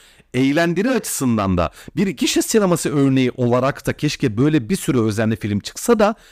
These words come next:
izlesek, üzerine program yapsak, konuşsak falan. Mesela bir kişiden daha örnek vermeye çalışacağım. Cem Yılmaz. Cem Yılmaz'ın yaptığı en son film üzerine ve Cem Yılmaz üzerine ben birden çok program yaptım mesela.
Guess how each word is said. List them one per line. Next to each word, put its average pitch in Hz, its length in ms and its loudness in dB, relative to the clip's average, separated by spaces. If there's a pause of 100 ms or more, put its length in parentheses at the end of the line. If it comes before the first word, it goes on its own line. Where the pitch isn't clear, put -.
(140)
izlesek, 165 540 0
üzerine 165 360 0
program 175 460 2
yapsak, 175 380 -2
konuşsak 202 400 0
falan. 147 280 0 (380)
Mesela 175 560 2
bir 214 200 2
kişiden 107 480 0
daha 98 180 4
örnek 95 260 -2
vermeye 92 260 2
çalışacağım. 92 560 -2 (280)
Cem 175 240 4
Yılmaz. 226 420 4 (300)
Cem 123 260 0
Yılmaz'ın 190 360 2
yaptığı 190 400 2
en 156 160 0
son 165 200 -2
film 175 220 0
üzerine 107 240 0
ve 104 80 -2
Cem 110 160 0
Yılmaz 196 180 2
üzerine 107 300 -2
ben 90 200 -2
birden 104 280 2
çok - 240 -4
program 90 380 0
yaptım 82 340 -4
mesela. 80 460 -6